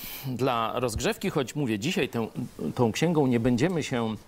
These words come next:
długo zajmować, bo ona dotyczy tematu z poprzedniego. Tylko chciałem, żebyście, e, przeczytawszy sobie tę, e, księgę, jak gdyby jeszcze dalej byli w temacie. Przeczytajmy fragment tej księgi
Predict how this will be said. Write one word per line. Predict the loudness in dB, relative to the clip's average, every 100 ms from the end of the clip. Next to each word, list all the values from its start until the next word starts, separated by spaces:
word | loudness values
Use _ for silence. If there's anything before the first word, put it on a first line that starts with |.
| -20 -20 -20 -20 -12 -6
długo | 0 0 0 0
zajmować, | 0 0 -2 -2
bo | -2 -2
ona | -2 -2
dotyczy | -4 -4 -4 -4
tematu | -2 -2 -2 -2 -4
z | -2
poprzedniego. | -2 0 -2 0 0 0 -4
Tylko | -6 -6
chciałem, | -4 -2 -2 -4
żebyście, | -4 -6 -4 -4 -4 -6 -16 -18 -18 -8
e, | -4 -2 -2
przeczytawszy | -4 -4 -2 -2 -2 -4
sobie | -2 -2 -2 -2
tę, | -2 -2 -4 -4
e, | -6
księgę, | -4 -4 -2 -2
jak | -2 -2
gdyby | -2 -4 0 0
jeszcze | 0 -2 -4
dalej | 0 0 0 0
byli | -2 -2 0 -2
w | -4
temacie. | -2 0 -2 -2 -4 -6 -6 -2
Przeczytajmy | -2 0 -2 -2 0 -2 -4 -8 -18 -10
fragment | -2 0 0 -2 -4 -4
tej | -2 -2
księgi | -2 -2 -2 -2